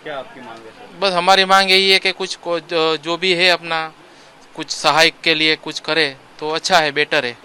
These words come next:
Speaker 2: हाँ, पहले करनी चाहिए थी जान, क्योंकि ये आता नहीं है, लेकिन ये फर्स्ट टाइम ही आया है ऐसा। अ, ऊपर तक आया है, ऊपर तक इतना पाँच पाँच फुट पानी भरा था, नीचे का तो पूरा ये हो गया एकदम,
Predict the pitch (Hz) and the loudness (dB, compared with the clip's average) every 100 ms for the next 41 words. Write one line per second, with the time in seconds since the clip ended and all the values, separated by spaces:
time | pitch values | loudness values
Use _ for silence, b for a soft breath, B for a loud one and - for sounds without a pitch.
0 | - 113 214 226 180 143 - 185 208 208 | -18 0 6 8 8 4 0 2 2 2
1 | 208 233 220 202 196 180 214 175 170 170 | 2 4 2 2 2 0 -2 2 2 2
2 | 190 190 202 196 - - - 160 185 185 | -8 -2 -2 -2 -6 -20 -8 0 2 4
3 | 143 151 202 208 208 196 190 190 190 - | 2 4 2 4 2 2 0 0 -2 -4
4 | - 165 - 185 185 175 156 151 151 160 | -10 -10 -2 -4 -2 -2 0 -2 -2 -8
5 | 135 190 254 B B B B B - 135 | -6 -8 -8 B B B B B -14 -8
6 | 143 143 135 156 202 196 208 185 160 117 | -6 -8 -10 -2 2 4 6 6 6 4
7 | 101 101 - 127 - 170 185 180 180 185 | -2 -14 -20 -10 -8 -4 -6 -8 -6 -6
8 | 175 170 - 175 - - - - - 160 | -4 -6 -4 -8 -8 -20 -20 -20 -12 -12
9 | - 151 151 151 143 123 127 110 107 101 | -4 -2 -2 -8 -10 -2 -2 -2 -8 -16
10 | - 123 135 160 165 170 151 160 165 160 | -18 -14 -6 -2 -2 -4 -6 0 2 2
11 | 165 147 - - - 143 131 123 180 - | 0 -4 -14 -20 -8 -4 -2 -4 -6 -20
12 | - - - 117 131 | -20 -18 -16 -12 -12